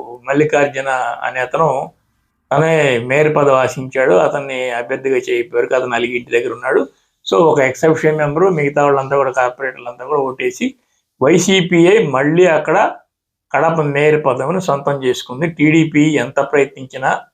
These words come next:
సాధ్యం కాక షాక్ తింది. అది కాకుండా జమ్మలమడుగుకు సంబంధించి ముద్దనూరులో ఎంపీపీ సీటు ఒకటి ఎన్నిక జరిగింది.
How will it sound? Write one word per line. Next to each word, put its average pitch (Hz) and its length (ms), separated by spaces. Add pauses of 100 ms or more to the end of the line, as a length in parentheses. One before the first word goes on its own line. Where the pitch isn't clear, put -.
(160)
సాధ్యం 127 460
కాక 127 420 (240)
షాక్ 127 300
తింది. 110 300 (500)
అది 151 160
కాకుండా 170 560
జమ్మలమడుగుకు 170 840
సంబంధించి 151 520
ముద్దనూరులో 165 600
ఎంపీపీ 147 580
సీటు 135 260
ఒకటి 127 400
ఎన్నిక 131 260
జరిగింది. 143 500